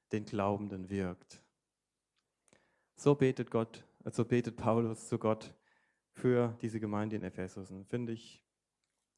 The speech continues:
ja, finde ich einfach eine ganz tolle Sache, zu sehen, wie man für Menschen beten kann. Und das war ja wahrscheinlich nur ein Teil von dem, wie er für sie gebetet hat. Also Gott, äh, Paulus, <laughs> Entschuldigung, Paulus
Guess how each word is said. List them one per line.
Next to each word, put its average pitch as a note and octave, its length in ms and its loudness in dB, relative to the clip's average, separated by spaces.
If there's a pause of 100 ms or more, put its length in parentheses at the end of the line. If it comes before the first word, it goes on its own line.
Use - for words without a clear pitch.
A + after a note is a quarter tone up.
(100)
ja, G2+ 200 2
finde A2+ 240 -4
ich - 80 -4
einfach G#2+ 220 -2
eine G#2+ 100 -2
ganz G2 260 -4
tolle G2+ 240 -6
Sache, F#2+ 380 -8 (480)
zu - 140 -10
sehen, A#2 560 -2
wie B2 160 -2
man A#2 260 0
für A2+ 160 -4
Menschen G#2+ 320 -4
beten G2+ 320 -8
kann. F#2+ 280 -6
Und F#2 280 -10 (340)
das - 180 -12
war A#2 140 4
ja A#2 80 2
wahrscheinlich A2+ 380 2
nur A#2+ 140 4
ein G#2+ 140 0
Teil G#2+ 260 0
von G#2+ 180 -4
dem, G#2 200 -2
wie G#2 80 -4
er G2+ 80 -6
für G2+ 100 -12
sie G2+ 140 -10
gebetet F#2+ 440 -10
hat. E2+ 120 -8
Also F#2+ 200 -8
Gott, - 380 -2 (280)
äh, A#2+ 140 0
Paulus, D3+ 600 6
<laughs> - 120 -6
Entschuldigung, A#2 720 0 (440)
Paulus D3 600 2